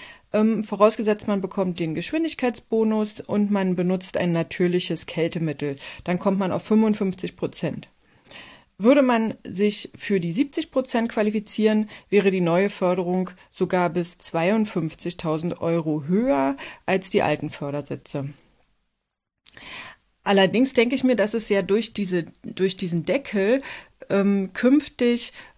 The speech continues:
auch wie eine neue Messlatte geben wird, über die Angebote dann hoffentlich nicht mehr drüber gehen. Aber es hört sich für mich ja so an, als ob man eher einen ganz einfachen Fall braucht, damit diese dreißigtausend Euro überhaupt ausreichen.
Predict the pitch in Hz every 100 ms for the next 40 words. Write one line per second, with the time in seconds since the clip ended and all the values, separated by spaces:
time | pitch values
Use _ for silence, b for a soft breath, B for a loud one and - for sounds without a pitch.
0 | - - 208 208 214 - 208 202 196 196
1 | 208 269 - 170 - 151 156 151 160 147
2 | 147 147 - B B B _ _ - -
3 | - - - 185 190 165 185 220 226 -
4 | 190 214 196 196 202 196 175 175 202 220
5 | 214 202 202 202 208 196 190 185 190 294
6 | 247 170 147 147 147 156 175 180 208 202
7 | 269 - 202 226 262 233 220 208 208 190
8 | 180 214 214 - 190 196 - 180 175 170
9 | 170 165 - 190 294 262 226 214 - 196
10 | 190 190 190 208 190 180 220 277 - 226
11 | 208 185 190 214 - 190 190 202 - 175
12 | 190 202 190 180 180 175 - 180 208 -
13 | 139 139 151